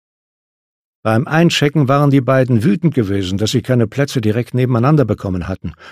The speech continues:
„Wieso muss ich neben dem?“, hatte Kadir geschrien. „Nee, wieso kann ich nicht neben Tukan?“ „Da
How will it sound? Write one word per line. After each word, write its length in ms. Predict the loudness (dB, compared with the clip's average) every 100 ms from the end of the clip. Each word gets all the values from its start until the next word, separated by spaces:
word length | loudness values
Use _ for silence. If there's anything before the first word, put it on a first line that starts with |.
| -4
„Wieso 280 | 0 2 4
muss 200 | 4 4
ich 100 | 4
neben 320 | 6 6 4
dem?“, 540 | 4 4 6 6 4 2 _
hatte 200 | -4 -2
Kadir 360 | -2 0 2 2
geschrien. 520 | 2 0 0 2 2 -2 _
„Nee, 340 | -2 4 4 6
wieso 260 | 6 4
kann 180 | 6 4
ich 120 | 4
nicht 180 | 4 4
neben 240 | 4 4 4
Tukan?“ 580 | 4 4 2 4 2 0 _ _ _ _ _ _ _ _ -4
„Da 220 | -2